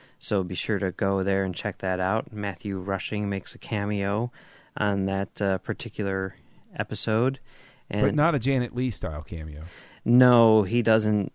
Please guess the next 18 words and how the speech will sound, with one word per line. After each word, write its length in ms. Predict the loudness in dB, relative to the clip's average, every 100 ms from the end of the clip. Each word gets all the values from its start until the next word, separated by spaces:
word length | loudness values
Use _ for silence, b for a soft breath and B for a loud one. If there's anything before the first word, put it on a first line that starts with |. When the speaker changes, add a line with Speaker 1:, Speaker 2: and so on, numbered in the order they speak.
| -4
Speaker 1:
die 500 | 0 2 2 0 -4
in 160 | -4 -6
the 60 |
beginning. 460 | -4 -6 -6 -6 -8
He 200 | 0 2
actually 340 | 2 0 -4
shows 340 | -4 -2 -2 -2
up 160 | -4
at 80 | -4
the 180 | -6 -6
Speaker 2:
<laughs> 20 |
Speaker 1:
end. 380 | -6 -4 -4 -6
He's 180 | -4 -6
kind 300 | 0 2 2
of 120 | 0
like, 240 | 0 -2 -2
Speaker 2:
Yeah. 140 | -2
Speaker 1:
uh, 280 | -2 -2 -4